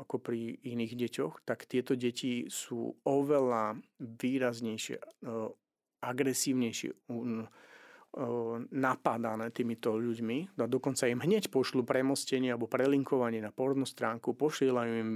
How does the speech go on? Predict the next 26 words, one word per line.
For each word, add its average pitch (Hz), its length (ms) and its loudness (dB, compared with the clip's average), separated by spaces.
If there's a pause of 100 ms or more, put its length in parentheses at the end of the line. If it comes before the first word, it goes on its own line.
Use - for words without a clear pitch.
(100)
na 123 160 -2
nejaké 117 320 -4
pornografické 120 880 -2
videá. 120 400 -4 (400)
Stáva 143 240 4
sa 123 160 2
to 110 160 2
aj 107 80 -2
o, 117 320 -2
o 117 80 -10 (160)
bežným 117 640 0
deťom, 131 320 2
ale 110 240 2
pri 120 240 2
takýchto - 400 0
deťoch, 117 480 -2
keď 120 160 -2
som 123 160 -4
sa - 160 -4
pýtal 131 320 0
na 110 160 -4
to, 123 160 -6
tak - 160 -14
to 107 160 -2 (480)
hneď 143 400 0 (160)
povedali. 92 480 -8